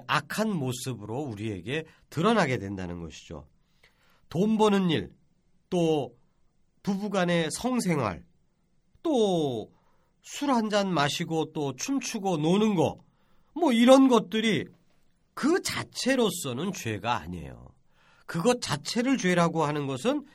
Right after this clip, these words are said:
카톨릭 신앙이 아닙니다. 나중에 이제 카톨릭 교회 교리 이제 삼 부 윤리 생활을 볼 때 이제 누누이 강조를 하겠지만, 이러한 그 돈 버는 일, 성생활, 술 마시고 노는 거, 이런 모든 것들은 그 자체로서는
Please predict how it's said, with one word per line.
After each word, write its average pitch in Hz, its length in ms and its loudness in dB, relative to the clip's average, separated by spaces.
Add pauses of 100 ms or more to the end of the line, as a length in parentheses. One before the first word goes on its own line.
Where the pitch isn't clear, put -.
(160)
카톨릭 165 420 -8
신앙이 113 420 -6
아닙니다. 82 560 -10
나중에 135 600 -4
이제 113 320 -6 (340)
카톨릭 139 440 -8
교회 113 260 -6
교리 117 540 -8 (260)
이제 104 140 -10 (120)
삼 233 300 -2
부 123 200 -6 (300)
윤리 165 400 -2
생활을 123 500 -4
볼 117 240 -6
때 127 160 -6
이제 107 200 -8
누누이 151 400 0
강조를 117 480 -6
하겠지만, 123 640 -6 (360)
이러한 233 680 2 (300)
그 139 500 -4 (100)
돈 190 240 0
버는 160 320 0
일, 143 240 -2
성생활, 139 800 -4
술 175 180 -8
마시고 135 380 -6
노는 131 340 -6
거, 123 140 -6
이런 226 240 -2
모든 156 320 0
것들은 220 440 -6
그 160 140 -8
자체로서는 156 880 -4